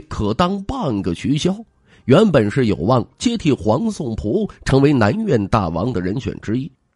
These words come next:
只是给那老妇人嘴里的董胖墩儿捷足先登了而已。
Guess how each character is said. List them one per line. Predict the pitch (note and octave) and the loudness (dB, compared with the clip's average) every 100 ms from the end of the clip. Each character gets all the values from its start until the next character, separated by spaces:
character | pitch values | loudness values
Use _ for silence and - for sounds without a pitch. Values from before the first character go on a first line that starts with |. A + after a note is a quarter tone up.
| - | 0
只 | C#3 | 0
是 | C3 | 2
给 | C#3+ A#2+ | 2 4
那 | B2+ | 4
老 | A#2+ G#2 | 4 2
妇 | G2+ B2+ | 2 2
人 | A#2+ | 2
嘴 | B2 A#2+ | 4 4
里 | G#2+ | 4
的 | F#2+ | 2
董 | A#2 G2+ F2+ | 0 0 -2
胖 | - G#2+ | -2 -2
墩 | F#2+ G3 | 2 4
儿 | F#3+ - - | 4 -2 -10
捷 | - A2 B2 | 0 2 2
足 | G2+ B2 | 0 -2
先 | - C#3+ D#3 | 0 0 0
登 | F#3 G#3 | -2 -2
了 | C3 | -6
而 | A1+ | -6
已。 | G#1 | -12